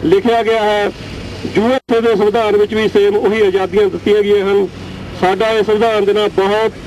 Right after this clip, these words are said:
ਨਿੱਘਾ ਰਿਸ਼ਤਾ ਹੈ। ਆਪਾਂ ਜਦੋਂ ਇਹਨਾਂ ਨੂੰ ਕਨਵਿੰਸ ਕਰਾ ਦੇਵਾਂਗੇ, ਇਹ ਸਾਡੇ ਬਹੁਤ ਫਰਾਕ ਦਿਲੀ ਨਾਲ ਸਾਨੂੰ ਇੱਥੇ ਫੈਡਰਲ ਵਿੱਚ ਵੀ ਜੋਬਾਂ ਦੇਣਗੇ। ਹਰ ਇੱਕ ਪਾਸਾ ਸਾਡੇ ਬੱਚੇ ਕਕਾਰਾਂ ਸਮੇਤ ਜਾਣਗੇ।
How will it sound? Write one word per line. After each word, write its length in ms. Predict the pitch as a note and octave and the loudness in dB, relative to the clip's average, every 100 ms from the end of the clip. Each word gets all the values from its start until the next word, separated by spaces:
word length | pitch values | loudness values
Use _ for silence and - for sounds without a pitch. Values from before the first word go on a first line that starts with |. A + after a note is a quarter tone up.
| - - - - | -14 -16 -14 -2
ਨਿੱਘਾ 360 | D3+ G3 B3 A#3+ | 0 0 0 0
ਰਿਸ਼ਤਾ 360 | G#3+ G3 A#3 | 0 0 0
ਹੈ। 300 | G#3+ A3 A3 G#3+ - - - - - | 0 0 0 -4 -10 -14 -14 -6 -4
ਆਪਾਂ 240 | - A3+ | 0 0
ਜਦੋਂ 200 | G#3 A3 | 2 2
ਇਹਨਾਂ 220 | A3+ A#3+ | 2 2
ਨੂੰ 120 | A#3+ A3+ | 2 2
ਕਨਵਿੰਸ 380 | G#3 G#3 A3+ A3 | 2 2 0 0
ਕਰਾ 240 | G#3+ G#3 | 0 0
ਦੇਵਾਂਗੇ, 480 | G#3 G#3+ G#3+ G#3 G#3+ G#3 - - - - - - G#3+ | 0 0 2 2 2 0 -4 -12 -12 -10 -10 -4 0
ਇਹ 80 | A#3+ | 0
ਸਾਡੇ 480 | A3 G3+ G#3 A3+ A3 G#3+ - _ _ - - | 0 -2 0 2 2 0 -4 _ _ -6 0
ਬਹੁਤ 260 | G#3+ B3 | 0 0
ਫਰਾਕ 320 | F#3+ G#3 A3 G3+ | 0 0 0 0
ਦਿਲੀ 240 | G#3 G#3+ | 0 0
ਨਾਲ 360 | G#3+ G#3+ G#3 G3 - - - - | 0 0 0 -4 -10 -12 -12 -4
ਸਾਨੂੰ 280 | F#3 G3+ A3 | 0 2 2
ਇੱਥੇ 200 | G#3 G#3+ | 0 -2
ਫੈਡਰਲ 360 | F#3 F#3+ G3+ A#3+ | 0 0 0 0
ਵਿੱਚ 180 | A#3+ | 0
ਵੀ 120 | A3+ A#3 | 0 2
ਜੋਬਾਂ 360 | G#3+ G3+ G#3+ | 2 2 2
ਦੇਣਗੇ। 500 | G#3 A3 G#3+ G#3 G3 F#3+ - - - - | 2 2 2 2 0 -4 -14 -18 -12 -4
ਹਰ 140 | A3+ | -2
ਇੱਕ 140 | A#3 | -2
ਪਾਸਾ 360 | G#3 G#3 G3+ G#3 | -2 -2 0 0
ਸਾਡੇ 240 | G#3 G#3 | 0 0
ਬੱਚੇ 300 | G#3 G3+ A3 | 0 0 -2
ਕਕਾਰਾਂ 440 | G3+ F#3 F#3+ G3+ G#3 | -2 -2 0 0 -2
ਸਮੇਤ 240 | F#3+ G#3 | 0 0
ਜਾਣਗੇ। 500 | G3 G3 A3 G#3 G3+ | 0 -2 0 0 0